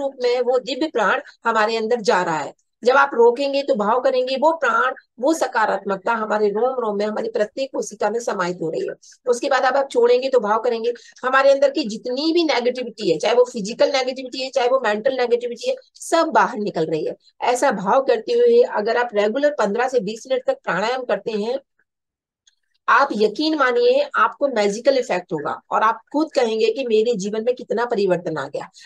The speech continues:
आपकी इड़ा पिंगला दोनों नाड़ी ओपन रहेंगी, पूरे दिन आप एनर्जेटिक फील करेंगे। चाहे मेल पर्सन हो, चाहे फीमेल पर्सन हो, सभी लोगों को इसका अभ्यास करना चाहिए। तो ये प्राणायाम है, यहाँ पर वही बात बताई गई है, पूरक, कुंभक, रेचक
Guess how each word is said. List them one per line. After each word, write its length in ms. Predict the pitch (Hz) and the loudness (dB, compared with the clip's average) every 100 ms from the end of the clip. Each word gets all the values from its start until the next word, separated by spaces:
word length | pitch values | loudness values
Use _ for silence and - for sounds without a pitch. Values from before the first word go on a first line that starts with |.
| - | -4
आपकी 240 | 214 226 | -4 -2
इड़ा 240 | 220 233 | 2 2
पिंगला 340 | 247 220 220 220 | 2 -2 0 0
दोनों 320 | 202 214 240 | 2 0 0
नाड़ी 380 | 220 214 226 - | 0 0 -4 -4
ओपन 280 | 214 208 247 | -2 0 0
रहेंगी, 340 | 240 208 214 220 | 2 0 -2 -6
पूरे 300 | 254 311 311 | -4 -2 -2
दिन 240 | 196 320 | -2 0
आप 140 | 294 285 | 0 0
एनर्जेटिक 520 | 247 226 196 220 240 | -2 -2 -4 -4 -6
फील 220 | - 208 196 | -4 -4 -2
करेंगे। 360 | 175 160 143 147 - - - | -2 -2 -4 -6 -14 -20 -2
चाहे 160 | 240 233 | 0 2
मेल 260 | 220 233 247 | 2 2 0
पर्सन 300 | 240 247 247 | -2 -2 -2
हो, 60 | |
चाहे 140 | 269 240 | -2 -2
फीमेल 300 | 208 202 220 | -2 -4 -2
पर्सन 340 | 220 214 240 | -4 -4 -2
हो, 80 | 269 | -2
सभी 340 | 262 226 247 | -2 -2 -2
लोगों 260 | 277 226 220 | 0 0 0
को 200 | 233 320 | -4 -4
इसका 280 | - - 226 | -4 -4 -2
अभ्यास 400 | 185 185 285 - _ _ | 0 -2 -2 -6 _ _
करना 260 | 233 214 214 | 0 2 2
चाहिए। 300 | - 165 170 - _ | 0 -4 -6 -12 _
तो 60 | 214 | 0
ये 120 | 233 | 0
प्राणायाम 540 | 233 196 196 208 226 | 0 0 2 0 0
है, 160 | 208 240 - _ _ - | -4 -10 -14 _ _ -4
यहाँ 160 | 190 185 | -2 0
पर 180 | 202 | 0
वही 240 | 185 214 254 | 0 0 0
बात 160 | 233 | -2
बताई 320 | 202 220 208 208 | -2 0 2 4
गई 180 | 214 | 2
है, 80 | 226 | 0
पूरक, 460 | - 208 208 233 240 _ _ _ - | -2 -2 2 0 0 _ _ _ -2
कुंभक, 360 | 202 196 247 170 | 0 2 -2 0
रेचक 380 | 185 190 247 | 0 2 2